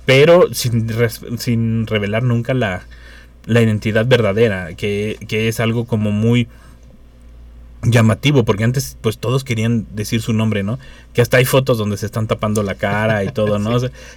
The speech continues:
Speaker 1: que no sabemos nunca si era el hijo o quién, pero, eh, eh, de verdad creo que es parte de esta gran idea, de este gran guión que armaron para Club Nintendo,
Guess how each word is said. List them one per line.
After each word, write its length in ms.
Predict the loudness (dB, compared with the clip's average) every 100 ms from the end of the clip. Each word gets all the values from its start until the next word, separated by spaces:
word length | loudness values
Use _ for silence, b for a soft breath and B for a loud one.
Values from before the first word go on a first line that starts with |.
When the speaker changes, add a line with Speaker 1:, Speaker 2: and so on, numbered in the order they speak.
| B
Speaker 1:
que 120 | 4
no 240 | 6 6 6
sabemos 380 | 8 8 8 8
nunca 300 | 6 4 4
si 120 | 6
era 140 | 6
el 120 | 6
hijo 240 | 4 4 4
o 300 | 6 4 2
quién, 380 | 4 2 2 -4 -14 -18 B B 0
pero, 320 | 4 6 4 2
eh, 220 | -4 -6 -2
eh, 240 | 0 0
de 140 | 2 4
verdad 340 | 6 4 2
creo 160 | 2 0
que 240 | 2 0 0
es 280 | -2 -2
parte 420 | -4 -2 -2 0 0
de 140 | 0
esta 320 | 0 0 0 b b b b
gran 440 | -4 2 4 6 4
idea, 380 | 4 4 4 4
de 160 | 2
este 200 | 0 -2
gran 300 | 2 4 4
guión 340 | 6 6 6 6
que 100 | 4
armaron 400 | 2 2 0 0
para 180 | -2
Club 220 | -2 -2 0
Nintendo, 520 | 0 0 -2 -2